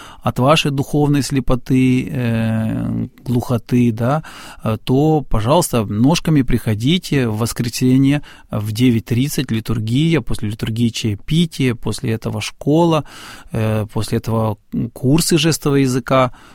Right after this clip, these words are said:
Пожалуйста, подписывайтесь на наш, э, Десница канал и Зримые голоса Telegram-канал. И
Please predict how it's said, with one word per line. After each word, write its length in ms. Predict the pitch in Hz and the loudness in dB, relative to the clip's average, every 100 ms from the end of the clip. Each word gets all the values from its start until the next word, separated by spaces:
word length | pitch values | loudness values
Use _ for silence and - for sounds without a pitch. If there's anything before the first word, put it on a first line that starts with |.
| - | -14
Пожалуйста, 500 | - 110 151 127 - | -4 4 4 4 0
подписывайтесь 720 | - 127 147 127 127 - 113 | -4 -2 0 0 0 0 -2
на 80 | 127 | 2
наш, 260 | 123 117 120 | 4 2 0
э, 560 | 131 123 117 113 113 | -2 0 2 2 0
Десница 640 | 107 110 - 123 120 117 - | 0 -2 2 4 4 2 -2
канал 480 | - 170 175 180 175 | 2 4 4 4 2
и 180 | 143 110 | -2 -2
Зримые 460 | 107 117 113 110 | -2 2 2 2
голоса 580 | 110 113 110 135 151 175 | 2 0 0 2 4 2
Telegram-канал. 920 | 165 156 151 156 151 143 147 143 139 - - - - - - | 0 -4 0 0 0 0 2 2 0 -4 -16 -20 -20 -20 -6
И 760 | 127 120 120 120 117 113 110 | 0 4 4 4 4 2 0